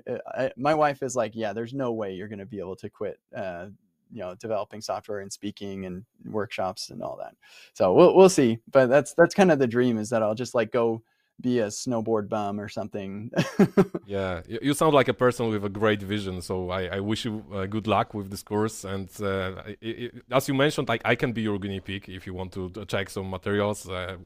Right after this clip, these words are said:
Speaker 2: we will definitely discuss that during the, during the conference. Speaking of that,
Speaker 1: Well,
Speaker 2: I
Speaker 1: thank
Speaker 2: rem-,
Speaker 1: you.
Speaker 2: uh, just to remind people who joined this live session, uh, later than in the beginning, uh, this is related to InfoShare conference in Gdańsk,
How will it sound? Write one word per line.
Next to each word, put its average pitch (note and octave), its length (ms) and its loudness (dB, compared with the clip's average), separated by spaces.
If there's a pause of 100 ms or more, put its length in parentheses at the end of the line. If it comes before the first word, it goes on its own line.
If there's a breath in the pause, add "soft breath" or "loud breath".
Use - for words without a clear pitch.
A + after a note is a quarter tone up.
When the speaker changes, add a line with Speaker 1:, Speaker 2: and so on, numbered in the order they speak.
(320)
Speaker 2:
we A#2+ 200 0
will A2 120 2
definitely G2+ 400 -2
discuss F#2+ 340 -4
that F2+ 180 -8
during F#2 240 -8
the, F2+ 120 -8 (100)
during F#2 240 -10
the F#2 60 -14
conference. E2+ 440 -14 (360 loud breath)
Speaking F#3 340 0
of E3+ 120 4
that, A2 180 8
Speaker 1:
Well, A#2+ 100 -2
Speaker 2:
I G#2+ 80 0
Speaker 1:
thank C#3+ 160 -2
Speaker 2:
rem-, B2+ 120 0
Speaker 1:
you. C#3 80 -2
Speaker 2:
uh, A#2 200 -2 (360 soft breath)
just C3 140 -14
to D3+ 60 2
remind C#3+ 420 2
people A#2+ 360 0
who G#2+ 440 -2
joined B2+ 380 2
this G2+ 300 -6
live G2+ 240 2
session, G2 460 -6
uh, F2+ 340 -4
later G2 600 0
than F#2 380 -6
in G#2 140 -10
the F2+ 60 -6
beginning, G#2 460 -2 (540 soft breath)
uh, G#2 260 -2
this D3 160 -2
is C#3+ 160 -8
related B2+ 380 0
to A2+ 80 -6
InfoShare A2 400 -4
conference F#2 640 -4
in G2 160 -10
Gdańsk, G2+ 440 -2